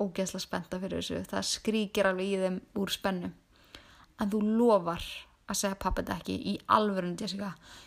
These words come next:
„Já, já, já, já, já, ég lofa.“ Í því hringir síminn. Þær líta hvora aðra skælbrosandi og Annie hleypur að símanum. „Halló?“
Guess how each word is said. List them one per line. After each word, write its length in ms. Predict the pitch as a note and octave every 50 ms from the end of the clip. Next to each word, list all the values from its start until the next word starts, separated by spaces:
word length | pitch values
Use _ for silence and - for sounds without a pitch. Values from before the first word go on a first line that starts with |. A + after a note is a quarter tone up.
| - -
„Já, 140 | A#3 B3
já, 100 | B3+ B3
já, 200 | A#3+ A#3+ A#3 A3+
já, 160 | G#3+ G3+ F#3+ F3+
já, 180 | F#3 F#3+ F#3+
ég 120 | G3 G#3+ A3
lofa.“ 460 | A#3 A#3+ A#3 G3+ F#3 F#3 F#3 F#3 F#3+ - - - - - - - - - - - _ _ _ _ _ _ _ _ _ -
Í 100 | D4 C#4+
því 120 | C4+ C4
hringir 260 | G#3+ G#3+ A3 G3+ G#3 G3
síminn. 420 | - G3+ F#3 F3+ E3+ E3 F3 E3 - - - -
Þær 180 | - G#3+ G3+
líta 240 | A3 A3+ G#3+ - G#3+
hvora 380 | G#3 - A3 G#3+ G#3 G3+ G3 G3
aðra 160 | F#3+ F#3+ G3
skælbrosandi 1080 | - - - - - - B3 A3+ G#3+ G3+ F#3+ - - F#3 F3+ E3+ F3+ E3 D#3 F3 F3 F#3+ - - - -
og 180 | - F#3+ G3
Annie 240 | F#3+ G#3 G3+ G3 F#3+
hleypur 540 | F3+ F#3+ G3+ G3+ G3+ G3 - - G3 - -
að 100 | - G3+
símanum. 480 | - - G3+ F#3+ F#3 F3+ E3+ E3+ F3 E3+ - - - - - - - - - _ _ _ - -
„Halló?“ 840 | F#3+ F3+ F#3+ A#3 C#4+ D#4+ D4+ C#4+ C#4 C4+ C4+ C4+ C4+ C4 C4+ B3